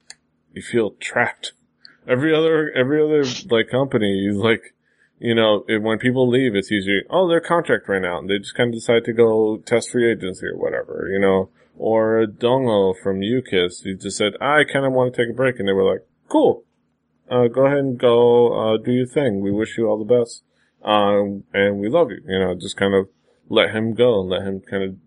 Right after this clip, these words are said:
you know, live out his, you know, live his life. Uh, but <laughs> it's like, uh, even this, they, they kicked her out of Girls' Generation, but they, the, the little, uh, at the end was like,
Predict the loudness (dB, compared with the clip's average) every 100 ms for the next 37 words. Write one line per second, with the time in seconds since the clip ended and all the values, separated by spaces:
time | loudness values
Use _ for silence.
0 | -20 -12 -8 -2 0 2 0 -2 -6 -6
1 | -4 0 0 0 2 2 2 -4 _ _
2 | _ _ _ _ 0 2 4 2 -2 -4
3 | _ _ _ _ _ _ _ 0 4 4
4 | 2 0 _ _ -20 -4 -2 0 0 0
5 | -2 -2 -2 -2 -4 _ _ _ _ _
6 | -2 0 2 2 0 -2 0 0 0 -2
7 | -10 -14 -6 -2 2 2 2 0 2 -2
8 | 2 2 4 2 2 2 0 0 2 0
9 | 0 -2 2 2 0 0 0 2 0 2
10 | 2 2 0 -4 0 0 2 -2 -2 0
11 | 0 -2 -4 -6